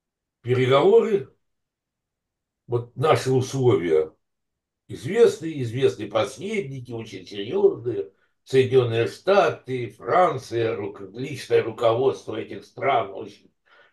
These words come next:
м, великих держав, членов Совета Безопасности, передать наши условия,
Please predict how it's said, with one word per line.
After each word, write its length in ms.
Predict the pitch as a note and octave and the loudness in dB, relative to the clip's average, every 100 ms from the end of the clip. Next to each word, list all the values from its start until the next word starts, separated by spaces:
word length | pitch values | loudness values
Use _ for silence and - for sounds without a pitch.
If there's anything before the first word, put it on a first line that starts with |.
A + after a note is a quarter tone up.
| _ _ | _ _
м, 280 | F#2 G2+ | -16 -10
великих 580 | G2 A#2+ C3+ B2+ G#2+ G2 | -8 -6 -6 -8 -10 -8
держав, 720 | G#2 A#2 A2 C#3 C#3 G#2+ - | 0 0 0 2 2 2 -2
членов 340 | B2 B2+ A2 - | 2 2 2 -6
Совета 220 | A#2 A#2 | -6 -6
Безопасности, 580 | A2 A2+ A#2 A#2 - B2+ C3 - _ _ _ _ _ _ _ _ _ | -6 -4 -2 -4 -4 -6 -6 -8 _ _ _ _ _ _ _ _ _
передать 500 | G#3+ G#3+ A3+ B3+ A#3 | -8 -2 0 4 4
наши 300 | A3 G#3+ F3 | 4 2 2
условия, 680 | F#3+ C#3+ C#3 D#3 D3 C#3+ | 0 -2 -6 -6 -4 -6